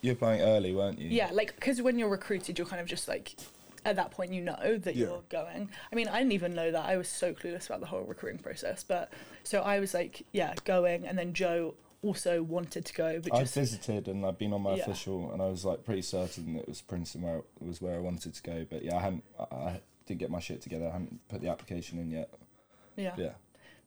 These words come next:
Speaker 2: But then, yeah, and then I feel like the, "Didn't you fall in love with me when I gave you my chips?"
Speaker 1: You gave me, yeah,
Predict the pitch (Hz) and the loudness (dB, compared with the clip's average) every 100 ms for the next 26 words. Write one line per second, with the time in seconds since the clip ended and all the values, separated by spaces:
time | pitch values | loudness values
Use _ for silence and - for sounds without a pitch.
0 | - 196 190 185 180 185 180 - - 190 | -2 2 2 2 0 -4 -6 -8 -4 -4
1 | 180 - 208 208 208 202 226 220 214 196 | -4 -4 2 4 2 2 2 4 2 0
2 | 196 - - 220 208 202 208 196 190 202 | -2 -16 -6 -4 -4 -2 -2 -2 -2 -4
3 | 196 190 190 190 190 196 190 - 175 190 | -4 -4 -4 -4 -4 -6 -8 -8 -8 -6
4 | 190 180 - - - - _ _ _ - | -6 -8 -10 -16 -16 -20 _ _ _ -8
5 | 135 120 120 127 127 127 120 - 123 113 | -4 -2 0 -2 -2 -2 -2 0 0 0